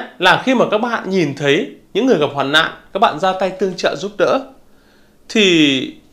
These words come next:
đó chính là cái việc tạo phúc cho chính bản thân chúng ta.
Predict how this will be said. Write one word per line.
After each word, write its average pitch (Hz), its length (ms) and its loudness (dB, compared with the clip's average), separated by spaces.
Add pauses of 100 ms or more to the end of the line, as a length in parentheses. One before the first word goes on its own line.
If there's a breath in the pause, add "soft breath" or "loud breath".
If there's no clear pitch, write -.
(160)
đó 170 340 2
chính 220 180 -4
là 165 420 0
cái 151 100 -6
việc 170 300 -6
tạo - 200 -2 (100)
phúc 247 160 -4 (140)
cho 165 120 -6
chính 160 200 -8
bản 131 140 -2
thân 151 140 -6
chúng 127 120 -8
ta. 143 180 0